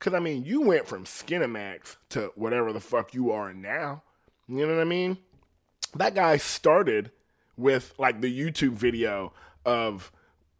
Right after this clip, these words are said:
like, back in the day, what was that, about fifteen, t-, t-, fifteen years ago, where they fucking cu-, cut that dude's head off.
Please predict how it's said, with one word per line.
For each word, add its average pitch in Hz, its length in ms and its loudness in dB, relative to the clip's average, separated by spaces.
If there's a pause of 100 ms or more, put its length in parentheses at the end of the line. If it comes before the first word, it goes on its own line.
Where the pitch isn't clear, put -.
(160)
like, 127 160 2
back 131 240 2
in 131 60 0
the 120 60 0
day, 117 460 0 (300)
what 135 120 -6
was 113 100 -2
that, 95 100 -10
about 92 160 -16
fifteen, 135 440 -6
t-, - 180 -12
t-, 120 320 -14
fifteen 143 560 -8 (480)
years 160 240 0
ago, 101 280 -8 (280)
where 127 300 2
they 135 260 2
fucking 143 560 0
cu-, - 260 2 (140)
cut 214 180 6
that 175 160 8
dude's 156 200 -2
head 226 160 8
off. - 340 4